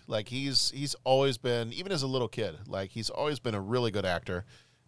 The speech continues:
And just, I enjoyed all the scenes, especially him kind of looking up to him and, and being excited that, well, he loves planes and this guy's a pilot. And I,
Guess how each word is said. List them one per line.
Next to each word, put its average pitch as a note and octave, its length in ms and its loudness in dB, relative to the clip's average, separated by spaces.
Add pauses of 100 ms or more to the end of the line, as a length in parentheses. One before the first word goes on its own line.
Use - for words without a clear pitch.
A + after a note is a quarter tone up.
And G#2 220 2
just, G2+ 220 0
I F2 80 2
enjoyed A2 400 4
all G#2 140 4
the G2 120 -2
scenes, G2 460 0
especially G#2 440 0
him G2 320 -4
kind F#2+ 180 -6
of F2 160 -10 (600)
looking C#3 260 4
up C3 120 4
to C3+ 100 2
him B2 260 4
and, A#2 100 -2
and G#2+ 200 -6
being A#2 200 -2
excited A2+ 540 0
that, G2+ 260 -8
well, G2+ 180 -4
he A#2+ 240 -4
loves A2 260 2
planes A2 580 -4
and F2 120 -12
this B2+ 140 2
guy's A2 240 0
a G#2+ 60 -6
pilot. G#2+ 580 0
And F2+ 160 -8 (420)
I, G#2 160 -4